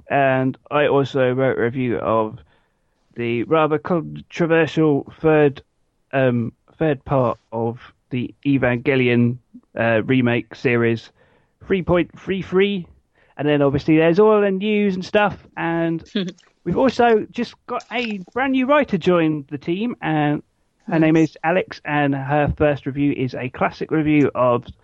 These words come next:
Speaker 1: the Disney short The Legend of Sleepy Hollow, so check that out. Um, right, and that is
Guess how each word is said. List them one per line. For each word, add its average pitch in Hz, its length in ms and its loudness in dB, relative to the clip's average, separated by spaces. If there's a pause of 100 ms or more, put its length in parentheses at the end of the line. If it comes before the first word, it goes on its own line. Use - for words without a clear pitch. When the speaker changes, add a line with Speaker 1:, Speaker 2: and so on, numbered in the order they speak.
(300)
Speaker 1:
the 131 80 -8
Disney 143 640 2
short 143 440 2
The 123 160 0
Legend 131 380 2
of 123 100 0
Sleepy 151 300 -4
Hollow, 165 320 0
so 120 160 -8
check - 220 -6
that 180 180 -4
out. 190 240 -2 (340)
Um, 123 400 -2 (960)
right, - 340 -4 (680)
and 147 380 2 (140)
that - 320 -4 (160)
is 135 320 -6